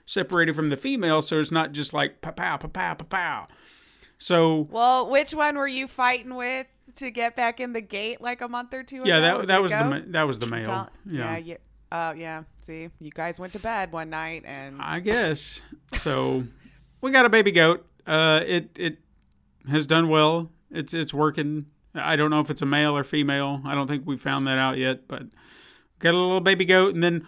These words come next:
Speaker 1: what was
Speaker 2: Well,
Speaker 1: funny is
Speaker 2: congratulations.
Speaker 1: Yeah, I guess.
Speaker 2: Well,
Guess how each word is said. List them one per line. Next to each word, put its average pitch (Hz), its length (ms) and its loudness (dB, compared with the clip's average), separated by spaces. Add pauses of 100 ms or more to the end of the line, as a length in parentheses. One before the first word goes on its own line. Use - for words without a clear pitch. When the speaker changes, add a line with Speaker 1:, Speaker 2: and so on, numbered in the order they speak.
(140)
Speaker 1:
what 175 160 2
was 165 140 -2
Speaker 2:
Well, 294 180 2
Speaker 1:
funny 269 100 0
is 190 60 -4
Speaker 2:
congratulations. 233 720 -6 (240)
Speaker 1:
Yeah, 190 440 4 (120)
I 160 120 0
guess. 165 380 2
Speaker 2:
Well, 247 220 -16